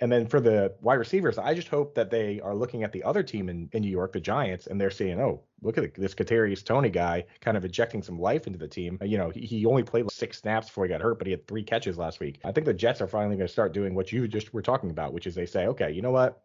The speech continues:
You know, we know Corey Davis is our split end. Let's see what we have in, 'cause they paid Davis for multiple years.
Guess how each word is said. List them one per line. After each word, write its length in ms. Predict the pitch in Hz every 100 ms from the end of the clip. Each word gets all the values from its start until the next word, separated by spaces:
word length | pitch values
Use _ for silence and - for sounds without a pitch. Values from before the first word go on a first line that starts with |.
| -
You 100 | 117
know, 60 |
we 140 | 87 110
know 120 | 143
Corey 280 | 143 143 131
Davis 340 | 123 113 104
is 120 | 104
our 100 | 104
split 260 | 101 - 92
end. 300 | 87 85 85 _ _ _ _ -
Let's 260 | 104 - -
see 200 | - 151
what 180 | 139
we 120 | 123 110
have 540 | 113 113 107 104 - - _ -
in, 480 | 107 101 95 90 87 -
'cause 120 | 90
they 80 | 85
paid 260 | 113 98
Davis 260 | 92 87 87
for 80 | 90
multiple 380 | 90 - 76
years. 300 | 95 98 92